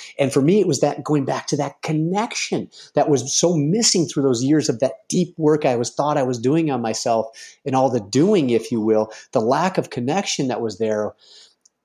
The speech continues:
Here it was, right? I was, like, saying, "I reveal myself." And then all of a sudden, this flood of support came in. And it was like life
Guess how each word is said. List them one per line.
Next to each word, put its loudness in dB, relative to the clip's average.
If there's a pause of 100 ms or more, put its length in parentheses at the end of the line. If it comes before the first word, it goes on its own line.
(140)
Here 2
it -4
was, -4
right? 2
I 0
was, 0
like, 0
saying, -2 (1040)
"I 4
reveal 2
myself." -4 (100)
And 0
then 0
all 0
of 2
a 0
sudden, 0
this -6
flood 2 (360)
of 2
support 0
came -2
in. 0
And -4
it -2
was -4
like -2
life 0